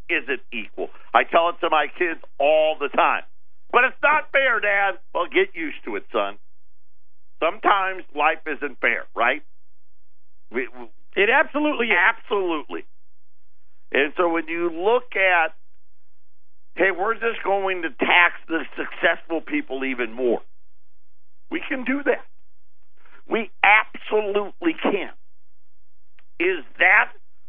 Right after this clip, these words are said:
Speaker 1: going to create more jobs? Is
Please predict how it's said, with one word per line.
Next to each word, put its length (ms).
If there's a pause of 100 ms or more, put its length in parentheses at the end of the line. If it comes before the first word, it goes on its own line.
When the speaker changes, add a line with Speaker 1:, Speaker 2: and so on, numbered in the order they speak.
(300)
Speaker 1:
going 600 (100)
to 200
create 600
more 260
jobs? 420 (2750)
Is 180